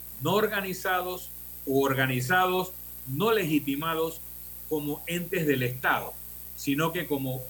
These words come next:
parte de la sociedad civil tienen aspiraciones, tienen indignaciones y protestan.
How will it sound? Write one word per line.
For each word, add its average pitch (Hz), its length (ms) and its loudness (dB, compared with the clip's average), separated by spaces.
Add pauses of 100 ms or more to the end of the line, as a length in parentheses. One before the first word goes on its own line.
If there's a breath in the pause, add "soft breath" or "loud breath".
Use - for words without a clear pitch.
(160)
parte 208 340 4
de 196 80 6
la 170 140 4
sociedad 143 440 4
civil 190 420 -2 (320)
tienen 127 240 -2
aspiraciones, 190 840 0 (420)
tienen 143 240 4
indignaciones 175 760 0
y 165 80 4
protestan. 131 640 0